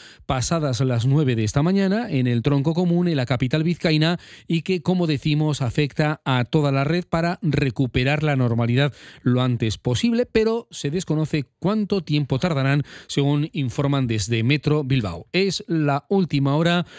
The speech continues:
de esta incidencia. Ya puestos, vamos a contarles informaciones de tráfico porque en la A ocho, a la altura de Ortuella, dirección Bilbao,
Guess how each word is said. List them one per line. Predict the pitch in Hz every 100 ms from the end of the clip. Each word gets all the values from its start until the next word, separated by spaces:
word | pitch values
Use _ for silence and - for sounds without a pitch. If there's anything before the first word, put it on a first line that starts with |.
| - -
de | 127 131
esta | 160 - 160
incidencia. | 151 131 139 135 156 151 151 156 -
Ya | 143 131 165
puestos, | 165 147 156 - 170 180 147
vamos | 123 156 156 156
a |
contarles | 143 135 147 147 143 - - -
informaciones | 139 135 - 131 131 - 156 143 110
de | 127
tráfico | - 151 151 156 160 165 - - - -
porque | 143 135 - 139 147
en | 139 135 135
la | 143 -
A | 175 185 -
ocho, | 165 - - 180 170
a |
la | 131
altura | 127 123 165 151
de | 165
Ortuella, | 156 131 - 151 156 165
dirección | 165 139 123 - 170
Bilbao, | 139 131 139 151